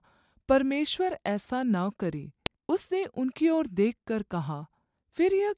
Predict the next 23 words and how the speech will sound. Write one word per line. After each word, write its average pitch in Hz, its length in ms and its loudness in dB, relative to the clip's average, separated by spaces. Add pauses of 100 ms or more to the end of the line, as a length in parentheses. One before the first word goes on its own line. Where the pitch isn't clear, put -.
क्या 226 200 2
लिखा 233 440 -4
है? 151 280 -6 (380)
जिस 277 300 0
पत्थर 262 440 -4
को 247 220 0
राजमिस्त्रियों 208 880 0
ने 294 140 -2
निकम्मा 196 540 0
ठहराया 175 560 -4
था, 160 320 -8 (500)
वही 285 260 2
कोने 269 420 0
का 285 180 -2
सिरा 185 340 0
हो 196 300 -2
गया। 143 360 -8 (920)
जो 262 240 2
कोई 294 280 -2
उस - 300 -4
पत्थर 240 460 -4
पर 247 240 -4
गिरेगा, 185 540 -2